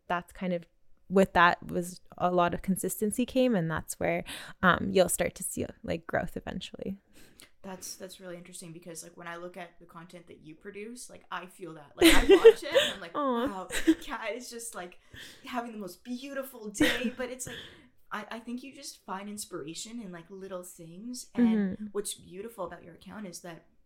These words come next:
Speaker 2: you get to share the way that you see the world with your followers.
Speaker 1: Mm-hmm.
Speaker 2: And that's really special. You know, they're seeing your life through,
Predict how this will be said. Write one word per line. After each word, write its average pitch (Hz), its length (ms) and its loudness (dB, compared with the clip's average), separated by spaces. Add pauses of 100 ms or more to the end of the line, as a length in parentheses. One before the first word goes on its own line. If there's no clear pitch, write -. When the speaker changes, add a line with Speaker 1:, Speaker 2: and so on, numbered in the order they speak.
(120)
Speaker 2:
you 196 120 -16
get 208 160 -6
to 208 80 -14
share 190 260 -8
the 185 100 -12
way 180 100 -10
that 175 160 -14
you 175 140 -18
see 190 160 -8
the 175 100 -12
world 190 560 -14
with 247 160 -12
your 240 120 -16
followers. 254 560 -10
Speaker 1:
Mm-hmm. 214 420 4
Speaker 2:
And 208 60 -8
that's 196 200 -10
really 202 200 -12
special. 180 440 -10
You 165 120 -12
know, 185 200 -14
they're 185 160 -6
seeing 190 500 -10 (380)
your 202 220 -4
life 180 280 -12
through, 185 360 -12